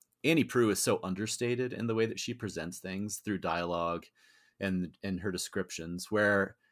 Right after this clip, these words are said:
it's very matter of fact about their relationship and both the power and the beauty of it and the violence even sometimes, but she makes it clear through their dialogue and their actions and also the perspectives of others that are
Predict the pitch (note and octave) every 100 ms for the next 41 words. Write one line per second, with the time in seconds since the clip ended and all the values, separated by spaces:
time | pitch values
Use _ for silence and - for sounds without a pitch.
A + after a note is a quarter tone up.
0 | - A2 A2 D#3 C#3 G2+ G#2+ F2 - -
1 | - G2 G2+ - G#2+ A2 A2 A2 A#2 A#2
2 | B2+ B2 - G2 F#2 G2+ G2 - - G2
3 | G2+ F#2+ F#2 F#2+ F2+ - G2+ G#2 A2 B2
4 | C3 - _ _ - F#2+ D#2 F#2+ G2+ A2+
5 | A#2 B2 A2+ A#2 A#2+ B2 B2 B2+ - A2+
6 | G#2+ - _ _ _ _ _ _ _ -
7 | - C#3+ E3+ F#3 - - G#2+ G#2+ - G2+
8 | F2+ F2+ F2+ F2 F2 E2+ E2+ F2 F#2 F2
9 | - D#2 D#2+ - F2+ F2 - F2 F2 -
10 | B2+ A#2 G#2 - F#2+ - F#2+ G2 F2+ E2
11 | - F2 E2+ D#2+ F#2 F2+ -